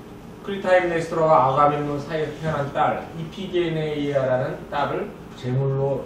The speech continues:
이 여신에게 바치면 순환이 될 수 있을 것이다라는 그런, 어, 예언을 합니다. 그러니까 아가멤논은 "그래 뭐 딸 바치지 뭐." 아주 잔혹한 사람이죠. 그렇게 해서 이 스파르타에 있는 왕비 클리타이메스트로하고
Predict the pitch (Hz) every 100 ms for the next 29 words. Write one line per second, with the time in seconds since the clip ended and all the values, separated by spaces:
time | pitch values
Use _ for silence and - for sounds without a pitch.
0 | 131 131 123 123 131 127 110 107 123 160
1 | - - - - - - 180 170 156 147
2 | 120 123 127 127 - - - - 123 123
3 | 120 104 113 104 101 - - - - -
4 | - - - - - - 113 113 110 127
5 | 139 135 127 156 131 104 - - - -
6 | - - 170 170 160 147 160 165 160 156
7 | 160 - - 226 185 175 160 143 110 -
8 | - 139 104 95 104 127 - 135 131 123
9 | 113 101 113 107 - - - - - -
10 | - - 151 156 165 160 151 135 - -
11 | - - - - 131 131 - 170 160 160
12 | 156 147 139 135 160 208 214 - 127 135
13 | 131 123 - 160 139 131 120 117 127 117
14 | 110 110 104 104 120